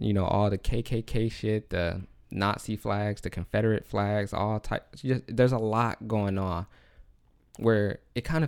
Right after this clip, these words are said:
feels like, well, I don't know what it feels like to go through segregation or any of those things, and I'll never pretend to,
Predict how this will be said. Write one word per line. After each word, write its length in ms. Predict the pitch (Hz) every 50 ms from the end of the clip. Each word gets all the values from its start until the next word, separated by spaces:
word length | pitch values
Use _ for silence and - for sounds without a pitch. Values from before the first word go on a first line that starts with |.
| - - -
feels 400 | - 139 139 135 131 123 - -
like, 200 | 92 92 92 -
well, 120 | - 98 90
I 60 | 101
don't 160 | 117 120 110
know 80 | 104 101
what 140 | 98 92 -
it 60 | -
feels 320 | - 101 104 95 95 - -
like 240 | 76 80 - -
to 60 | - 95
go 220 | 92 92 90 87
through 180 | 85 - 95 95
segregation 960 | - - 95 95 - 90 92 95 98 95 95 95 - - 98 95 92 98 110 - _ -
or 200 | - 92 90 -
any 180 | - 110 107 101
of 100 | 95 -
those 220 | 101 98 95 95
things, 280 | - 101 98 92 92 -
and 100 | 98 95
I'll 140 | 98 101
never 260 | 92 95 95 95 - 95
pretend 560 | - - - - - 110 104 104 101 98 98
to, 180 | 98 92 101